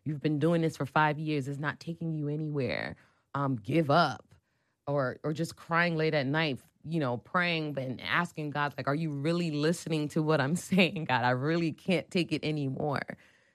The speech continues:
You know, so hearing the words in that, you know, in his, um, in that song just resonated with me. And it just felt like, okay,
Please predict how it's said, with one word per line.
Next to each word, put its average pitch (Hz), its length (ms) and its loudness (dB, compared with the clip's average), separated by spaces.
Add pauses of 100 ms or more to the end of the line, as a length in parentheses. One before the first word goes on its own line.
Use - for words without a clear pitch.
(100)
You 170 140 0
know, 143 240 2
so 147 260 -2
hearing 208 460 0 (100)
the 143 100 -6
words 143 360 0
in 135 100 -2
that, 123 140 0 (340)
you 156 140 2
know, 113 180 -2
in 127 180 -2
his, 131 360 -4
um, 98 520 -6 (280)
in 127 80 -6
that 104 160 -4
song 117 520 -2
just - 480 -6
resonated 110 520 -4
with 110 260 -10
me. 104 220 -8
And 107 100 -6
it 107 80 -4
just - 360 -6 (380)
felt 131 220 2
like, 120 220 -2
okay, 120 480 -8